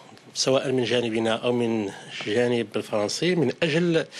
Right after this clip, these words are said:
تجاوز الأزمة التي أشرتم إليها. حقاً كانت هناك مكالمة بين جلالة الملك وبين الرئيس الفرنسي، واللي على أساسها جينا كنشتغلوا. اشتغلنا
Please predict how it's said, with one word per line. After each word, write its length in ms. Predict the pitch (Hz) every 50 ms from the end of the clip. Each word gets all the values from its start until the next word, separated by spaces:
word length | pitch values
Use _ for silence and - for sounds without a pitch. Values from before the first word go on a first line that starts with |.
| - - - - - - - -
تجاوز 480 | 117 92 101 151 185 185 160 123 113
الأزمة 340 | - - 120 101 117 135 131
التي 360 | 120 113 110 - - - -
أشرتم 340 | 113 - 127 117 - - -
إليها. 280 | 110 113 - - - - - - - - - -
حقاً 300 | - 117 - - - 180
كانت 400 | 185 - - 147 123 117 - 117
هناك 300 | 113 120 117 - - 110
مكالمة 580 | 107 - - 151 120 98 95 101 127 160 190 - - - - - - - - - - - - -
بين 460 | - 107 123 131 127 120 113 110 98 95 - - - - - - 143
جلالة 240 | 107 110 139 165 - -
الملك 360 | 123 117 107 110 98 - -
وبين 160 | - 120 117 110
الرئيس 300 | 113 - - 120 - -
الفرنسي، 560 | - - 95 95 95 - - 139 120 - 110 - - - - - - - - - - - - -
واللي 640 | 120 120 117 117 127 156 196 202 190 180 170 151 131
على 180 | 104 113 123
أساسها 760 | 127 120 127 117 - - 110 - - - 147 170 185 185 -
جينا 440 | - 113 110 117 127 160 165 - - - -
كنشتغلوا. 460 | - 139 123 - - - 101 - - - - - - - - - - - - - - - - - -
اشتغلنا 760 | - - - - 131 110 104 107 110 113 131 175 214 240 254